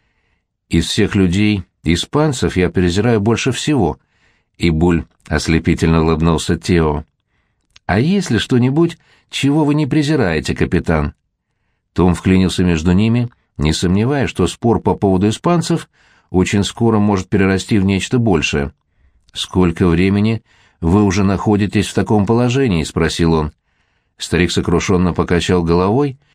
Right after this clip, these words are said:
и продолжил сетовать на свою судьбу. Тео как могла переводила. Они плыли в Баию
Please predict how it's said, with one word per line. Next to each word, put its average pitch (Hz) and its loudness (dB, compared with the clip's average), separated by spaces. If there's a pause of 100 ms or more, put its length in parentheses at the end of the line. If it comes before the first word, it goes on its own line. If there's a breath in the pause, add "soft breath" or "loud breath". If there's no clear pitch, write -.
(160)
и 131 2
продолжил 110 2
сетовать 110 0
на 95 2
свою 98 0
судьбу. 85 -2 (560)
Тео 82 0
как 87 -2
могла 87 2
переводила. 104 0 (1500)
Они 156 4
плыли 165 2
в 120 0
Баию 127 2